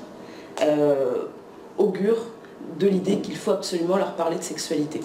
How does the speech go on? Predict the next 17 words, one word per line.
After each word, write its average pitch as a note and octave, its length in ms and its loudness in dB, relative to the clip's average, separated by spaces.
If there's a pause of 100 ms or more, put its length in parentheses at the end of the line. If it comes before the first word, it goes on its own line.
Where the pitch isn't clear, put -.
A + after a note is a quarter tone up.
(720)
Sauf E3 240 -6
qu'on E3 100 0
va C#3+ 140 6
voir F#3 260 0
que E3+ 100 -6
ce - 180 -4
n'est D#3 120 0
pas F3 140 -4
si - 160 -6
simple E3+ 280 -2
que D3+ 120 -2
ça F#3+ 160 -2
pour D#3+ 140 -4
les C#3+ 60 -2
professionnels D3+ 600 0
de D3 80 0
santé. C#3+ 260 -6